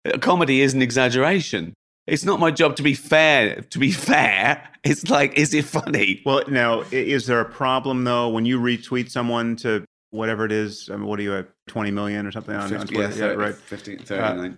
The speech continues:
Speaker 1: yeah.
Speaker 2: so is there a problem that, are you encouraging the mo-, the Twitter mob to go after this person who
Speaker 1: Well, I, I am a bit careful 'cause you don't want, you don't want that.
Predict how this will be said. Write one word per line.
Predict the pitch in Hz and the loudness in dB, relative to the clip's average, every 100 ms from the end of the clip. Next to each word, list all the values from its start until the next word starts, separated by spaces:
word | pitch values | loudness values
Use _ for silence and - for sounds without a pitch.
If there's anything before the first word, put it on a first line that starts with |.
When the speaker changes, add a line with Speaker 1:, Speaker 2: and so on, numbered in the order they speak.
| - | -14
Speaker 1:
yeah. | 90 | -14
Speaker 2:
so | 87 123 110 104 - - _ _ _ _ _ _ _ - | 0 2 4 2 -2 -8 _ _ _ _ _ _ _ -2
is | 127 117 | 0 2
there | 110 | 0
a | |
problem | 107 120 117 117 117 110 | 2 0 2 2 2 2
that, | 107 | 2
are | 95 | 2
you | 110 107 | 2 2
encouraging | 104 98 - 123 123 110 117 113 110 | -2 -2 0 2 2 0 -2 0 -2
the | |
mo-, | 98 104 | -2 -2
the | 107 | -2
Twitter | 104 131 110 | -4 -2 0
mob | 110 107 107 107 | 2 2 2 0
to | 110 | -2
go | 107 98 | 0 2
after | 101 104 120 | 2 0 -4
this | 110 | -4
person | - 117 110 117 110 | -2 -2 -2 -4 -4
who | 110 107 104 - | -2 -4 -6 0
Speaker 1:
Well, | 190 165 117 - _ _ _ | 2 4 4 0 _ _ _
I, | 151 | -2
I | - 165 | 2 4
am | 170 | 4
a | 135 | 4
bit | 113 - | 2 0
careful | 117 101 95 117 | 0 0 0 -2
'cause | 131 127 | 0 0
you | 127 | 2
don't | 127 - | 2 4
want, | 117 104 | 0 0
you | 113 | 0
don't | 127 120 | 2 2
want | 104 110 107 | 2 -2 0
that. | 104 98 | -2 -2